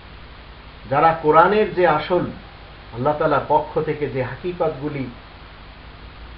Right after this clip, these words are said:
পাঠানো হয়েছে, সেগুলি যারা মাথা পেতে মেনে নিবে, তারা জাহান্নাম থেকে বেঁচে যাবে,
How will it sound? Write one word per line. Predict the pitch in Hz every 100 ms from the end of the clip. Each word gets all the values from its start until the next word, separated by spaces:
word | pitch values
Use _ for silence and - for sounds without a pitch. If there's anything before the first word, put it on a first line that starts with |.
| - - -
পাঠানো | 123 - 214 208
হয়েছে, | 180 156 - 117
সেগুলি | - 165 190 185
যারা | 165 160 156 143 - - - - - - - -
মাথা | 143 156 214
পেতে | 208 185
মেনে | 160 147 160
নিবে, | 165 120 104 - - - - - - - - - - -
তারা | 131 143 147
জাহান্নাম | 131 147 185 170 147
থেকে | 147 143
বেঁচে | 120 110 107
যাবে, | 98 92